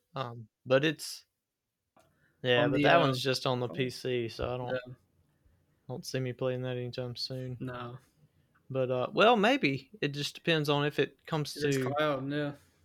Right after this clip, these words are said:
Speaker 1: comes to the cloud with some more news that's, um, that's been released. But then there's also the big news of Humble Games, the, uh, indie games that are, like, bundled in with, um, I'm not even sure. I guess Hu-,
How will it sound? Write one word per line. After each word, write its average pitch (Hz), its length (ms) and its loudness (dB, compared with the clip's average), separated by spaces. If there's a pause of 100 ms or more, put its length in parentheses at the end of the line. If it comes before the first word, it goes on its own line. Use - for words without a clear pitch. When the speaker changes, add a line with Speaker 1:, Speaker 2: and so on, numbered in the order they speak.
(120)
Speaker 1:
comes 151 220 -2
to 131 60 -6
the 131 80 -2
cloud 143 480 4
with 127 160 -4
some 135 200 -4
more 131 400 0
news 135 320 -4
that's, - 340 -12
um, - 320 -4 (400)
that's 135 160 -8
been 135 180 -4
released. 123 500 -4 (540)
But 143 140 4
then 185 180 8
there's 147 200 8
also 160 420 6 (600)
the 135 300 8
big 151 220 6
news 147 300 2
of 117 140 -2
Humble 156 300 4
Games, 151 640 6 (240)
the, 135 340 0
uh, 127 320 0
indie 143 260 2
games 135 360 0
that 127 140 -2
are, 127 120 0
like, 131 220 -2
bundled 127 360 2
in 127 260 2
with, 127 240 -6 (720)
um, 123 480 -4 (400)
I'm 143 120 -6
not 151 140 0
even 135 120 -2
sure. 135 320 2
I 131 60 2
guess 156 320 -6 (120)
Hu-, 147 100 -16